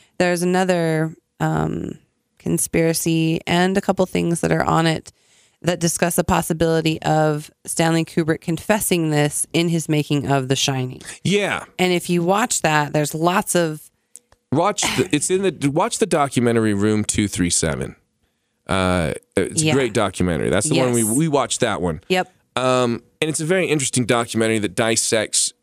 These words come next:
Speaker 2: The Shining from both a filmmaking standpoint and a conspiracy theory standpoint. Um, and, and the theory you were talking about is, uh, all of the different, um,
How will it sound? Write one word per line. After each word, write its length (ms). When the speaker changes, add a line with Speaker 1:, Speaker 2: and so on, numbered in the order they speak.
Speaker 2:
The 80
Shining 540
from 180
both 400
a 420
filmmaking 640
standpoint 840
and 160
a 20
conspiracy 680
theory 320
standpoint. 840
Um, 460
and, 180
and 180
the 60
theory 300
you 160
were 80
talking 440
about 380
is, 480
uh, 540
all 260
of 140
the 80
different, 580
um, 580